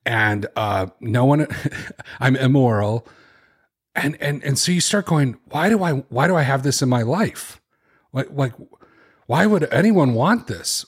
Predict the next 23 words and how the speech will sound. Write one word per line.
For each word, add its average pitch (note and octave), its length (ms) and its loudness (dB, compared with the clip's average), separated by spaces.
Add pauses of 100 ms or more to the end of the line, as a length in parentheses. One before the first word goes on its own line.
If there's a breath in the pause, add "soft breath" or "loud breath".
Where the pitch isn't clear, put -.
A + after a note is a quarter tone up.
Well, F#3+ 440 -2
it's E3+ 260 -4
important F3+ 420 0
to D3+ 40 2
realize D#3 360 2
there D3 100 -2
was C#3 240 -2
things E3 500 2
that B2+ 140 0
we B2+ 140 0
get A#2+ 220 -2
out C#3+ 220 4
of G#2+ 140 2
it F#2 200 -6 (800 soft breath)
that B2+ 340 0
for - 280 -6
us, D3+ 300 -2
we're B2+ 100 0
using A#2+ 340 2
it G#2+ 100 -6
for G#2 200 -6
a G2+ 60 -8
reason. A#2 520 -4